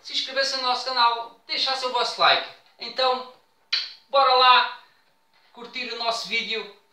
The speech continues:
e espero que gostem tanto da receita quanto eu. Bom,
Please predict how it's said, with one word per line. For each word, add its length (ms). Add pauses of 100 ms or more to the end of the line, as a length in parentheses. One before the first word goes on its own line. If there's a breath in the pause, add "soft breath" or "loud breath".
(1600)
e 300 (380)
espero 440
que 380
gostem 380
tanto 240
da 80
receita 400
quanto 320
eu. 320 (400)
Bom, 340